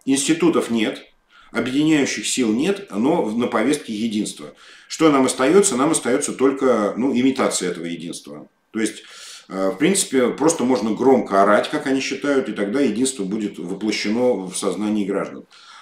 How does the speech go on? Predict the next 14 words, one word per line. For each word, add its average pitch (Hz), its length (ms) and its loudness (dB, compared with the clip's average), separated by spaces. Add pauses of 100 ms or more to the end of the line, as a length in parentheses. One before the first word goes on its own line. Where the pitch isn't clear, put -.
(120)
А 113 80 0
вот 135 140 6
это 135 180 4
разобщение, 123 960 2
вот 107 120 -4
эта 123 220 0
атомизация 120 880 0
общества, 113 560 0
она, 107 160 -2
конечно, 95 1080 -6
э, 107 60 -6
эта 110 140 -6
сила 139 260 0
страшная. - 540 -4